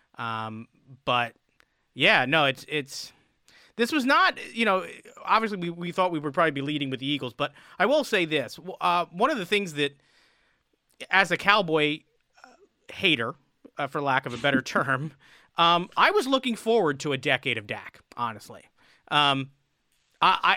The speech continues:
I, I like that he has the potential to be, uh, a flashy quarterback, put up lots of numbers, but also, uh,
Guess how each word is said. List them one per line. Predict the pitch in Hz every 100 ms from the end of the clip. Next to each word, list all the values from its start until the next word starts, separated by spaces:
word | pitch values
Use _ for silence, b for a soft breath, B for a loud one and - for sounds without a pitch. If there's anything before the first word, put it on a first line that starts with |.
| -
I, | 196
I |
like | 190 208 240
that | 214 180
he | 214 202
has | 190 190 185
the | 170
potential | 160 165 - 165 180 247
to | - 147
be, | 147 143 135 135 135 _ _ _ _
uh, | 135 127 120 120 127 - -
a |
flashy | - 147 139 147 - 175 180
quarterback, | 170 - 170 180 196 233
put | - 143
up |
lots | 143 139 139
of | 131
numbers, | 127 165 202 -
but | 160 170 - - b b b b b b
also, | 170 277 - 349 359
uh, | 269